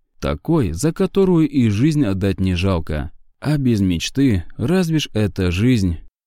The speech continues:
Крутанув флешку меж пальцев, как престидижитатор монетку, которая в любую секунду может пропасть прямо на глазах у изумлённой публики, Гуппи кинул её в огонь.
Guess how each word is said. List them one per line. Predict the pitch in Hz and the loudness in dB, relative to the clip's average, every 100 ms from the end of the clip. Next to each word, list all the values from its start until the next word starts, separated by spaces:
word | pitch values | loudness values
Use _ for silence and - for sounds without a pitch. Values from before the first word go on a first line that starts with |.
| _ _ - | _ _ -8
Крутанув | 87 98 117 131 170 151 | -2 -2 0 2 2 0
флешку | - 107 113 - 85 | -2 0 0 -2 -2
меж | 82 82 - | -2 -2 -4
пальцев, | 143 147 - 73 - - | -2 -2 -2 -8 -8 -4
как | 143 147 | -2 -2
престидижитатор | 143 139 - 123 127 123 - 113 110 | -2 -2 0 0 0 0 -2 -2 0
монетку, | 117 139 131 92 - 76 65 - | 2 2 2 0 -2 -8 -8 -6
которая | 82 78 101 98 | -6 -2 0 0
в | 95 | 0
любую | 95 95 92 | 0 0 -2
секунду | 85 82 135 123 117 104 - | -4 -2 2 2 2 -2 -2
может | 120 160 147 123 | 0 0 0 -2
пропасть | 113 92 - 110 - _ | -2 -2 -2 -4 -4 _
прямо | - 110 113 107 | -2 0 2 2
на | 104 | 0
глазах | 101 101 95 98 - - | 0 0 0 -2 -4 -4
у | 101 | -4
изумлённой | 127 110 117 117 113 123 | -2 0 2 2 2 0
публики, | - 131 87 82 69 107 - - | 0 -2 0 -4 -4 -6 -8 -10
Гуппи | 131 175 180 - | -4 -2 0 0
кинул | - 117 113 113 107 - | 0 0 2 2 -2 -4
её | 92 107 101 | -2 0 2
в | 87 | 0
огонь. | 85 85 71 | -2 -4 -4